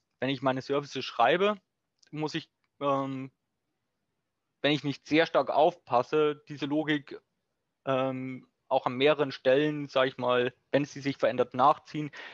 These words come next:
Ich muss schauen, dass sie immer konstant und gleich bleibt.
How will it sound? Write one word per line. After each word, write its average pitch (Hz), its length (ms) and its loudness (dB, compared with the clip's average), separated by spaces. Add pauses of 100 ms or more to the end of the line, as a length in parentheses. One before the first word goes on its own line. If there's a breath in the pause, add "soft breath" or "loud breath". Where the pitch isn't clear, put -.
Ich - 100 -10
muss 160 160 0
schauen, 147 300 2
dass 143 120 2
sie 139 80 -2
immer 131 240 0
konstant 123 500 -4
und 117 120 -8
gleich 117 320 2
bleibt. - 280 -4